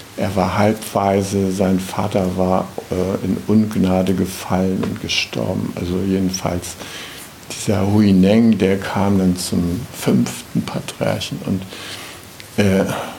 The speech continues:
weil der Analphabet war und wie so eine Art Ostfriese, so ein Kalfaktor, ja, haben sie ihn in die Reismühle gesteckt. Und da musste er die Reismühle <laughs> treten.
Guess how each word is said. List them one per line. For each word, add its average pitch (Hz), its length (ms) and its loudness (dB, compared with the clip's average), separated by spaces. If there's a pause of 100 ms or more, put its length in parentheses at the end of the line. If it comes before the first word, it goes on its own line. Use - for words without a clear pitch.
(320)
weil 98 200 4
der 95 260 2
Analphabet 101 1000 2
war 95 180 0
und 95 220 -6
wie 101 80 -2
so 95 120 -2
eine 95 280 2 (640)
Art 95 240 -2 (320)
Ostfriese, 95 760 0
so 95 120 0
ein 95 140 -2
Kalfaktor, - 800 -4
ja, 98 200 -2 (560)
haben 104 160 4
sie 98 180 2
ihn 98 160 2
in 98 140 2
die 95 260 2 (240)
Reismühle 104 600 0
gesteckt. - 760 -4 (840)
Und 98 340 2
da 98 140 2
musste - 460 2
er 98 120 2
die 98 240 -2
Reismühle 98 960 0 (280)
<laughs> - 800 -12
treten. 110 920 0